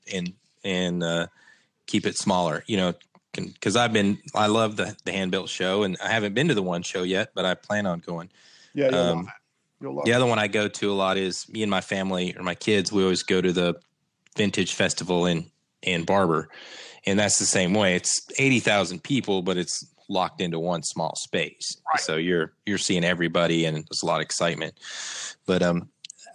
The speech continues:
Speaker 1: s-, spin,
Speaker 2: The other
Speaker 1: uh, mention
Speaker 2: thing
Speaker 1: that.
Speaker 2: Yeah, go
Speaker 1: Oh, go
Speaker 2: ahead.
Speaker 1: ahead.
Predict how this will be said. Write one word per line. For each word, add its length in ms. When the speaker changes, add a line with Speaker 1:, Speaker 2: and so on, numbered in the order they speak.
Speaker 1:
s-, 420
spin, 260
Speaker 2:
The 180
other 180
Speaker 1:
uh, 40
mention 320
Speaker 2:
thing 80
Speaker 1:
that. 340
Speaker 2:
Yeah, 60
go 60
Speaker 1:
Oh, 40
go 60
Speaker 2:
ahead. 140
Speaker 1:
ahead. 100